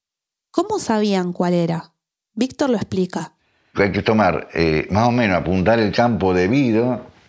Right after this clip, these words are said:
Speaker 2: donde supuestamente estaría entre todas esas estrellas,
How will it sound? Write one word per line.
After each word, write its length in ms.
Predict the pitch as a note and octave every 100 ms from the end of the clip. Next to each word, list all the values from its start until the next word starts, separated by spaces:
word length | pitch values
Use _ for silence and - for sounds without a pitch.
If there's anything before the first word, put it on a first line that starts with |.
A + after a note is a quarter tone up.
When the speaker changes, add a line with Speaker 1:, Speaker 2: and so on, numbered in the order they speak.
| _ _ _ _ -
Speaker 2:
donde 440 | B1+ D#2 D2+ C#2+
supuestamente 1000 | - - - G#2 F#2+ F#2 G2 E2 D#2+ - F2+
estaría 580 | - F#2 G2+ A#2 F2
entre 200 | D#2+ C#2 -
todas 260 | F2+ E2
esas 200 | E2 D#2+
estrellas, 720 | G2 - B2 G#2+ F#2+ A2+ A2